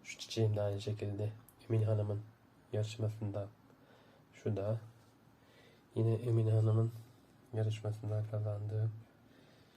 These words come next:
Yine şu arkadaşım da o şekilde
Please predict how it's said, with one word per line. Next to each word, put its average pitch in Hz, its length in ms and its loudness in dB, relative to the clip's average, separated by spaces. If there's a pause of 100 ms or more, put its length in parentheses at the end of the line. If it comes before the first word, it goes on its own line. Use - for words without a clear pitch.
(400)
Yine 110 180 0
şu - 260 -4
arkadaşım 104 720 -2
da 98 60 -6
o 101 60 -4
şekilde 107 540 -4